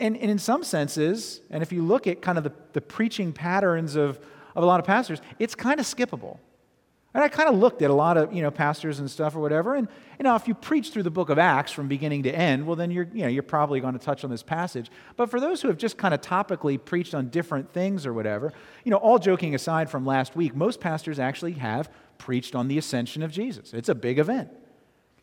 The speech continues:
Most pastors at some point will preach on Pentecost and the arrival of the Holy Spirit. That's what we're gonna look at next week. There are not as many, if you're just preaching topically anyway,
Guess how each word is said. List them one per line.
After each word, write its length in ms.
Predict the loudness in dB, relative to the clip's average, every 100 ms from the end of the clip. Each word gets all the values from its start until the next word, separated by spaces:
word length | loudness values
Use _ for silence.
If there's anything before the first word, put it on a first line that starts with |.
| _ _
Most 380 | -2 2 2 2
pastors 540 | 0 0 -2 -4 -2
at 100 | -2
some 220 | -2 -4
point 320 | -2 -2 -2 -2
will 100 | -4
preach 320 | -2 -4 -2
on 280 | 0 0 -2 -12 -20 _
Pentecost 680 | -2 0 0 -2 -2 -2 -4
and 120 | -2
the 100 | 0
arrival 460 | 4 6 6 4 2
of 60 |
the 80 | 2
Holy 200 | 2 0
Spirit. 340 | -2 0 0
That's 160 | 0 -6
what 100 | -8
we're 80 | -4
gonna 140 | 0
look 180 | 0 0
at 120 | 0
next 260 | 0 -4 -6
week. 140 | -14 -16 _ _ _ _ _ _ _
There 180 | 0 4
are 140 | 4
not 240 | 4 4 4
as 160 | 4
many, 560 | 2 0 0 -4 -6 -8
if 100 | -8
you're 100 | -6
just 180 | -8 -6
preaching 340 | -6 -4 -6
topically 560 | -4 -6 -6 -8 -8 -12
anyway, 520 | -14 -16 -16 -16 -16